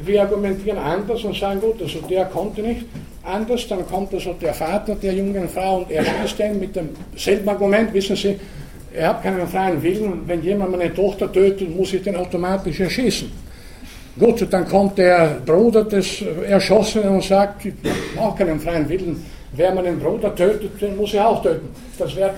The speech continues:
der Auftakt einer endlosen Mordserie, man kennt das aus einigen Ländern von der Blutrache, und es wird jeder einsehen, dass auf diese Art und Weise eine einigermaßen,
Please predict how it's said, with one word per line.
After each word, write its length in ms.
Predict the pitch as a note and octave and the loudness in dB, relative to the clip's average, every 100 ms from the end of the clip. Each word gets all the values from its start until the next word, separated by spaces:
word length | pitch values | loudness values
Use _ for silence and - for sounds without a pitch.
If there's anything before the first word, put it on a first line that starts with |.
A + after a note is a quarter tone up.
| G3+ | -4
der 160 | F3 E3+ | -4 2
Auftakt 560 | G#3 G3+ F3 F3 - | 2 2 0 0 -2
einer 160 | D#3 D3 | -8 -6
endlosen 600 | F3 G3 E3+ E3+ D#3 B2 | -6 -4 -2 -2 -4 -4
Mordserie, 600 | D#3 F3+ - G3+ G3+ G#3+ F#3 | -2 -2 2 4 6 4 0
man 160 | D#3 | -6
kennt 280 | C#3+ E3 E3 | -4 -4 -6
das 80 | C#3+ - | -10 -12
aus 100 | - D#3+ | -8 -4
einigen 260 | E3 C#3+ | -2 0
Ländern 320 | D3+ E3+ E3+ - - - - - | 2 2 0 -6 -8 -14 -14 -12
von 100 | D3 | -8
der 80 | C3+ | -6
Blutrache, 640 | B2 A3 F#3+ G3 G3+ A3 - - - - - | -4 -4 2 2 2 -2 -4 -8 -10 -12 0
und 220 | F3 F#3+ | 2 4
es 120 | F3 | 2
wird 180 | G3+ F3 | 2 2
jeder 220 | F3+ G3 | 2 2
einsehen, 480 | E3+ F3+ - E3+ E3+ - - - - | 2 0 0 0 0 -4 -12 -16 -8
dass 220 | D3 C#3 | -6 -4
auf 100 | C#3 | -6
diese 300 | C#3+ F3 D#3+ | -6 -2 0
Art 240 | D3+ D3+ | 0 -2
und 100 | D#3+ | -2
Weise 340 | C#3 C3 C3+ D3+ | -2 -2 -2 -4
eine 300 | C3 C3+ A#2+ - - | -4 -4 -6 -12 -4
einigermaßen, 880 | C3 F3 F#3+ B2 A#2 G#2 G2+ - - | 2 4 4 2 -2 -6 -10 -12 -12